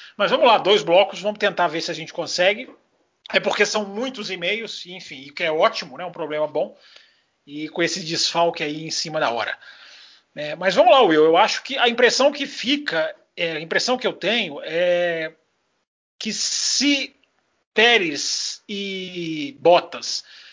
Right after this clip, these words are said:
que alternam finais de semana, né? Um cumpre um papel, um começou cumprindo mais o papel no começo, agora tem um outro que tá cumprindo mais o papel.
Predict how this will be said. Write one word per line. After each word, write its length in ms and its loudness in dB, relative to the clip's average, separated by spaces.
que 160 0
alternam 540 4
finais 320 0
de 60 -10
semana, 460 -4
né? 240 -4
Um 200 -2
cumpre 320 0
um 60 -8
papel, 580 2
um 120 -10
começou 400 0
cumprindo 400 -4
mais 240 4
o 40 -8
papel 320 4
no 120 0
começo, 440 0
agora 280 4
tem 160 -2
um 100 0
outro 220 0
que 60 -12
tá 100 2
cumprindo 480 -8
mais 260 0
o 60 -10
papel. 500 0